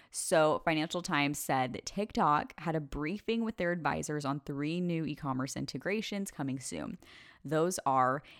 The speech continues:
a tool that lets its most popular users share links to products and automatically earn commission, the ability for brands to showcase catalogs of products on the platform, and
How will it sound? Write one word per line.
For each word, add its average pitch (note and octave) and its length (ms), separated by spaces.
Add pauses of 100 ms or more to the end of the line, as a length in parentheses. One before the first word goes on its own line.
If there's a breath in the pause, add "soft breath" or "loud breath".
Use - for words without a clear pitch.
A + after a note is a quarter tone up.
(120)
a E3+ 100
tool E3+ 540
that - 180
lets C#3+ 320
its D#3 140
most D3 180
popular C#3 420
users G3+ 420
share C#3 260
links B2 280
to - 80
products - 680
and D#3+ 120
automatically C#3+ 760
earn C3 200
commission, D#3+ 720 (840 loud breath)
the E3+ 140
ability D#3+ 420
for E3+ 180
brands C#3+ 440
to F3+ 80
showcase D3 520
catalogs D3 540
of C3 140
products C#3+ 480
on E3 80
the F#3 80
platform, C#3+ 680 (640 soft breath)
and D3 240